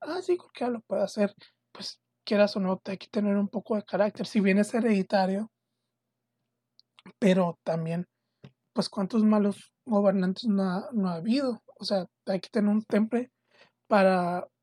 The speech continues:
para poder tener el cargo. Entonces, Winston Churchill, eh, pues, ya ampliamente co-, ya lo conoce la,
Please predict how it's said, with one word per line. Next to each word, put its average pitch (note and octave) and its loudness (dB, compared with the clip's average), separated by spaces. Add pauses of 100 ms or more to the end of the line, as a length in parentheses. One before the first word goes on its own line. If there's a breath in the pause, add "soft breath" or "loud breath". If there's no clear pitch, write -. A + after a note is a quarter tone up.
(440)
para F#3 2
poder G#3+ -2
tener B3+ 2
el G#3+ 4
cargo. F3+ 0 (180)
Entonces, A#3+ 0 (580)
Winston A3+ 4
Churchill, G#3+ 2 (460)
eh, F#3+ 2 (540)
pues, C#4 2
ya C#4 6
ampliamente A#3 0
co-, B3 -10
ya G#3 4
lo A3 2
conoce F#3+ -4
la, F3 -6